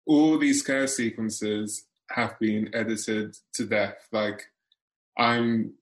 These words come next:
and I'm in the edit suite, and it's the editor with me, but I have a computer myself, and I have Adobe After Effects. I'm going through different scenes, and I'm trying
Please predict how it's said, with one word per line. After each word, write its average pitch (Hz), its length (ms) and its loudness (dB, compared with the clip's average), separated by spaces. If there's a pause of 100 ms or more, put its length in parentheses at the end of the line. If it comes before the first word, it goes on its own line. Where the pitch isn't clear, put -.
and 131 160 0
I'm 147 180 2
in 165 80 4
the 147 120 2
edit 135 280 0
suite, - 460 -4 (600)
and 113 140 0
it's 107 160 -2
the 98 120 0
editor 123 340 2
with 131 240 0
me, 104 120 0
but 101 160 0
I 110 160 2
have 120 180 -2
a 117 100 0
computer 113 500 0
myself, 104 580 -2 (560)
and 110 180 4
I 113 140 0
have 110 440 -4
Adobe 107 440 -2
After 131 320 0
Effects. - 640 -8 (360)
I'm 123 340 4
going 117 320 0
through 110 380 0
different 110 320 -4
scenes, 104 440 -4
and 107 80 -4
I'm 107 120 -2
trying 107 540 -2